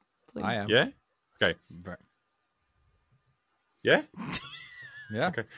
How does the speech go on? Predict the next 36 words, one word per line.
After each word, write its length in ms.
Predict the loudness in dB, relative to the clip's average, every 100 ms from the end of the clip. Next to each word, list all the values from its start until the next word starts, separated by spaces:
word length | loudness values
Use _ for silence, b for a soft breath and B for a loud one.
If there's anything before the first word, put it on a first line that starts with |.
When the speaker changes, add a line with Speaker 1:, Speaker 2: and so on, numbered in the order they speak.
| b b b
Speaker 3:
Hello, 440 | 12 12 12 12
Speaker 1:
Yeah, 60 | 10
yeah. 160 | 2 8
Speaker 3:
this 380 | 12 12 12 10
is 200 | 8 8
Just 200 | 10 10
Another 120 | 10
Trucking 220 | 10 10 12
Podcast. 320 | 12 12 12
I 140 | 12
am 100 | 12
your 120 | 10 10
host, 340 | 10 8 2
Tom, 340 | 10 12 12
and 120 | 10 10
I'm 140 | 8
joined, 340 | 8 8 8 10
as 200 | 10 12
always, 400 | 10 10 8 8
by 100 | 6
my 140 | 4
good 220 | 4 2 8
friends, 340 | 10 10 6
co-hosts, 640 | 10 12 12 12 10 2 B B 8
and 240 | 8 8
winners 340 | 8 8 6 8
of 260 | 8 8
the 180 | 4 4
regional 420 | 6 6 6 2
finalist 560 | 8 10 10 6 2 2 2
of 160 | 4
Dancing 380 | 6 4 4 4
on 40 |
Ice 260 | 6 4 2
in 180 | 2 4
Albania. 720 | 4 6 4 6 4 2